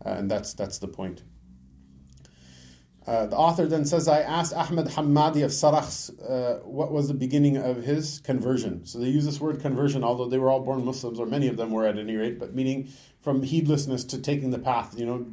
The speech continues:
to taking the path to Allah Ta'ala, making it their life's goal to reach Allah Ta'ala. He replied, "Once I set out from Sarakhs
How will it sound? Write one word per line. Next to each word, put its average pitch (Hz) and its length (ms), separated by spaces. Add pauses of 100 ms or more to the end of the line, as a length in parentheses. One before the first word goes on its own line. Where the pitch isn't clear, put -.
to - 100
taking 127 220
the 117 80
path 120 280
to 117 60
Allah 113 280
Ta'ala, 107 220
making 127 280
it 123 80
their 120 160
life's 117 260
goal 113 380
to 151 280 (380)
reach 120 260
Allah 110 320
Ta'ala. 95 440 (760)
He 160 160
replied, 175 400
"Once 180 240
I 190 80
set 180 240
out 175 180
from 156 140
Sarakhs 151 640